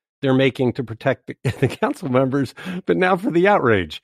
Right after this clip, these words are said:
One of our reporters, Beth Blaney, asked if she could attend the meetings remotely, and the answer was astounding.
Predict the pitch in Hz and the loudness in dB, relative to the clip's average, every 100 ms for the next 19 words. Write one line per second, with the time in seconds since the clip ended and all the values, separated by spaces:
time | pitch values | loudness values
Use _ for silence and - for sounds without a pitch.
0 | _ _ 202 220 165 165 202 - 117 101 | _ _ 4 4 4 4 2 0 -2 0
1 | 175 - 151 - 123 101 101 190 - 147 | -4 -4 -6 -4 -2 -2 -4 -8 -4 -2
2 | 175 - 170 - 170 - 147 135 208 330 | -2 -2 -6 -2 -4 -2 -6 -4 -2 0
3 | 302 131 107 98 95 90 104 98 101 104 | 2 2 2 0 -2 -2 0 0 0 -2
4 | 104 107 _ _ 151 160 165 165 170 165 | -4 -4 _ _ 2 4 4 4 2 0
5 | 175 151 127 131 131 - 110 101 90 - | -4 -2 -2 0 -2 -2 -2 -2 -4 -8